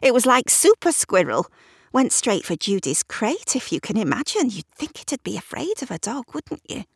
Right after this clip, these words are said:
"Really?" says Gav. But no fear, in he ran, leaping about with his tail and his little claws and, oh, oh, just remembering, sorry, sometimes I think I like them, the little furries.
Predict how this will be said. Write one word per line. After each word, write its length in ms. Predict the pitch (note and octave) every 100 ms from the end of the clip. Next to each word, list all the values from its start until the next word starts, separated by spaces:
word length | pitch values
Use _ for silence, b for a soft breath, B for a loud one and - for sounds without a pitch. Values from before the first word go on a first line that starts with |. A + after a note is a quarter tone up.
| _ _ _ _
"Really?" 580 | - F3 D#4 G#4 - - _ _ _ _
says 280 | - D#3 -
Gav. 340 | - - - - _ _
But 140 | - -
no 320 | G#3+ C#4+ G#4
fear, 420 | B4+ - G#4+ F#4 A#4 - B B B
in 220 | - F4
he 220 | F4+ F4+
ran, 520 | E4 D#4+ F4+ F4 C4+ A3+ B B
leaping 520 | - C4+ F4 - F4 C#4+
about 460 | C#4+ C#4 D#4 C#4
with 140 | B3+ C#4+
his 180 | C#4+
tail 540 | - - F4 C#4 G#3 F#3 -
and 180 | A3 A#3
his 140 | A#3+
little 220 | D4 F#4+ -
claws 580 | - F4 D#4+ C4+ A3 A#3+
and, 240 | A3+ A3 - B B B -
oh, 340 | D#4+ D#4 - - B B B
oh, 120 | C4 -
just 240 | - -
remembering, 560 | G#3 G#3 A#3 C4 A3 G#3+ B B
sorry, 380 | - C#4+ B3 G#3+ B B _ -
sometimes 540 | - - A4+ - B4 G#4+
I 120 | F#4
think 260 | A4 A#4 F#4
I 100 | F#4+
like 540 | C#4 C#4 D4+ - -
them, 300 | D3+ - D#3+
the 80 | F#3
little 220 | E3+ -
furries. 680 | - E3+ F#3 C#3+ - -